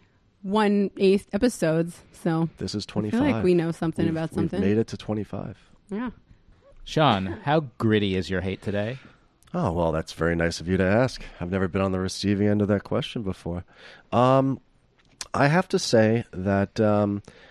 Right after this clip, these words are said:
Speaker 2: I'm less hateful than usual, and I'm, I think I'd say I'm a little bit more despondent, uh, these
Speaker 1: Oh,
Speaker 2: days.
Speaker 1: do tell.
Speaker 2: The hate always exists. It's always there.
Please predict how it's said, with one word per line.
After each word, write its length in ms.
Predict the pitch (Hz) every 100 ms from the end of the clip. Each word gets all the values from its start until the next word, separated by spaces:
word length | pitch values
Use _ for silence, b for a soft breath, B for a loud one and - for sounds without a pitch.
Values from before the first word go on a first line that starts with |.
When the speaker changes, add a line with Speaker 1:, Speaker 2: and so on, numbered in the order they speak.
| b b _ _ _ -
Speaker 2:
I'm 180 | 151 151
less 260 | 180 -
hateful 580 | 120 127 - 160 160 165 - _ _ -
than 160 | 139
usual, 420 | 143 147 156 147
and 100 | 113
I'm, 160 | 104 101 -
I 40 | -
think 180 | 147
I'd 160 | 160 143
say 180 | - 127
I'm 140 | 107
a 40 | 110
little 180 | 131 156
bit 120 | 156
more 180 | 135 117
despondent, 760 | 101 - 85 95 90 82 85 - _ _ _ - -
uh, 260 | 98 95 101 -
these 180 | 104 -
Speaker 1:
Oh, 200 | - -
Speaker 2:
days. 180 | 226 - -
Speaker 1:
do 140 | - 277
tell. 440 | - 269 233 220 -
Speaker 2:
The 80 | 131
hate 320 | - 165 180
always 360 | 110 120 117 95
exists. 420 | 87 80 76 -
It's 160 | 95 92
always 340 | 120 123 107
there. 380 | 82 71 76